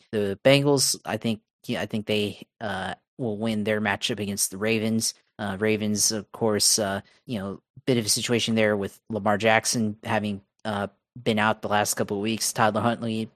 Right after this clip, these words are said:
in the game, uh, right now for the Bengals, but, uh, he hasn't really played all that well. And the Bengals, uh, or the, the, uh, Ravens, sorry, the Ravens, uh, seem to, um, you know, collapse in the fourth quarter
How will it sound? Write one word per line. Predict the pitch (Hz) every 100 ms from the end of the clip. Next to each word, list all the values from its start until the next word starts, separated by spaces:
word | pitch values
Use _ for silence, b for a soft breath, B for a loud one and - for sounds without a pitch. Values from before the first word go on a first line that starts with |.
| _
in | 135 123
the | 117
game, | 120 117 117 117 B B B
uh, | 113 110 110 107
right | - 117 110
now | 113 113
for | - 113 110 107
the | 104 101
Bengals, | - 123 117 117 110 -
but, | 110 104 - _ -
uh, | 98 101 95 - - -
he | 113
hasn't | 107 98 101 107
really | 98
played | - 110
all | 101 101
that | 95
well. | 98 101 101
And | 92
the | 95 95 - -
Bengals, | 110 104 104 - 110
uh, | 92 80
or | 101
the, | 98 95 95 -
the, | 98 98 B B B
uh, | 95 90 87 _
Ravens, | 117 131 117 107 98
sorry, | - 98 101
the |
Ravens, | 101 110 104 101 - 87
uh, | 104 101
seem | - 123 113
to, | 107 104 101 101
um, | 101 95 104 _
you | 113
know, | 98 - _
collapse | - 113 107 107 - 117
in |
the | 95
fourth | - 104 -
quarter | - 107 101 98